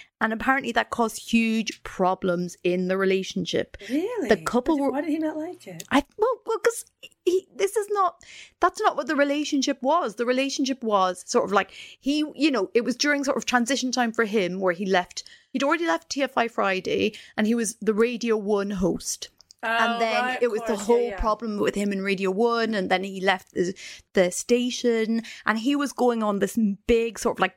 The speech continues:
Speaker 1: gap year from his career, and she was sort of going along with him on this gap year. But she's still young. She really wants to have her own career and establish
Speaker 2: Mm-hmm.
Speaker 1: herself.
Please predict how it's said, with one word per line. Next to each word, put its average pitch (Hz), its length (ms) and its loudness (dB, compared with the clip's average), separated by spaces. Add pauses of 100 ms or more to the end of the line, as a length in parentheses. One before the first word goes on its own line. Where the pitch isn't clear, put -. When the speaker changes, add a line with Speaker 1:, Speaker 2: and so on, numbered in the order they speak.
(140)
Speaker 1:
gap - 340 2
year 170 400 0 (200)
from 196 180 2
his 202 140 0
career, 202 600 0 (240)
and 208 140 2
she 254 140 0
was 240 80 -2
sort - 140 -2
of 185 60 -8
going 214 240 -2
along 202 280 0
with 208 180 -2
him 180 140 0
on 180 100 0
this 180 180 -2
gap - 360 0
year. 190 320 0 (320)
But 226 120 -2
she's 285 300 0
still 262 320 0
young. 220 480 -2
She 240 160 -2
really 254 300 0
wants 226 240 0
to - 80 -14
have 214 140 0
her 220 160 -4
own 277 220 2
career 180 380 0
and 165 100 -4
establish 254 500 0
Speaker 2:
Mm-hmm. 202 100 -2
Speaker 1:
herself. - 500 -2